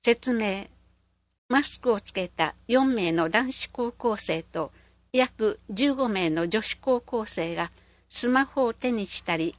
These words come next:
Vサインをしたりしています。写真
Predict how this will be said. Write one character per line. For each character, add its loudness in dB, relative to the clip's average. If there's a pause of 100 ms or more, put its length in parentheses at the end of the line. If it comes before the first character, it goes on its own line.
V 2
サ -2
イ 2
ン 2
を 0
し -6
た -2
り -4
し -2
て -2
い -4
ま -8
す。 -6 (540)
写 -2
真 -4